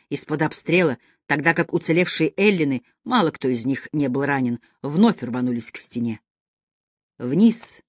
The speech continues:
с гребня, спешно спускали верёвки, шесты, даже связанные простыни. Под восточной башней я увидел Тесея. Царь прикрывал отход и взялся за канат, лишь убедившись в том, что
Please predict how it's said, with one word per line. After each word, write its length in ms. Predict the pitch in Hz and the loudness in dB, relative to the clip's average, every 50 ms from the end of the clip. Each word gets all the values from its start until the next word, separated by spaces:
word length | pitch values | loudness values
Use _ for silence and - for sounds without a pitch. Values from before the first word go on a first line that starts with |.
| _ _ _ _ _ - | _ _ _ _ _ -12
с 160 | 113 110 110 | -10 -8 -4
гребня, 520 | 113 156 170 208 220 170 139 131 120 113 _ _ _ _ _ _ | 0 4 6 6 6 6 2 -2 -4 -4 _ _ _ _ _ _
спешно 480 | - - - - 185 190 185 - - - | -12 -12 -4 2 4 4 4 4 0 -4
спускали 460 | - - 165 - - - 175 175 165 | -4 -2 -6 -4 2 2 4 4 4
верёвки, 420 | 156 165 170 196 196 - - - | 4 4 4 4 2 0 -4 -8
шесты, 480 | 127 - 147 135 - - - 196 175 - _ _ _ _ _ _ _ _ | -6 -4 -4 -6 -6 -2 0 0 0 0 _ _ _ _ _ _ _ _
даже 220 | - 123 147 143 139 | -6 -2 -2 -2 -2
связанные 520 | 131 - 143 156 165 156 135 147 147 135 | -4 -2 0 0 0 2 2 0 -2 -2
простыни. 580 | - - 147 180 180 - - - 117 110 107 _ _ _ _ _ _ _ _ _ _ _ _ _ _ _ _ _ _ _ _ _ _ _ _ _ _ _ _ _ _ _ _ _ _ _ _ _ _ _ _ _ _ | -2 -2 -2 -2 -2 -2 -6 -6 -6 -6 -6 _ _ _ _ _ _ _ _ _ _ _ _ _ _ _ _ _ _ _ _ _ _ _ _ _ _ _ _ _ _ _ _ _ _ _ _ _ _ _ _ _ _
Под 160 | - 190 196 185 | 0 0 2 4
восточной 600 | 196 208 208 - - 294 311 - - - 262 247 | 4 4 4 2 0 2 2 2 4 4 4 4
башней 400 | 208 277 320 311 - - 185 156 | 6 4 4 2 2 0 0 2
я 140 | 156 156 | 4 4
увидел 300 | 160 165 208 190 202 185 | 4 2 2 2 2 0
Тесея. 640 | 185 - - 160 - - - 135 127 117 113 117 - _ _ _ _ _ _ _ _ _ _ _ _ _ _ _ _ _ _ - | 0 -2 -4 -4 -4 -2 -4 -2 -2 -2 -4 -6 -10 _ _ _ _ _ _ _ _ _ _ _ _ _ _ _ _ _ _ -8
Царь 280 | - 180 185 196 190 | 2 4 4 4 4
прикрывал 580 | - 180 180 - - 185 170 180 180 180 - _ _ | 4 0 0 2 2 2 4 6 4 4 2 _ _
отход 640 | - 160 160 - - - 262 269 254 _ - - _ _ _ _ _ _ _ _ _ _ _ _ _ _ _ - | -2 -2 -2 -2 -4 -4 -2 -2 -2 _ -10 -20 _ _ _ _ _ _ _ _ _ _ _ _ _ _ _ -2
и 100 | 165 180 | 0 0
взялся 380 | 165 165 226 233 226 - 226 | 4 4 4 4 4 2 0
за 140 | 196 196 214 | 2 2 2
канат, 400 | - 214 208 214 247 254 247 - | 4 4 4 6 6 4 4 4
лишь 240 | 202 214 - - - | 0 0 0 0 0
убедившись 720 | - 196 175 185 190 175 220 277 240 - - 160 147 - - | 0 2 2 2 0 2 0 -2 -2 -2 -4 -4 -4 -6 -8
в 40 | _ | _
том, 240 | - 156 139 131 117 | -4 -2 -2 -2 -4
что 380 | - - - 151 143 135 123 | -6 -6 -4 -2 -2 -2 -4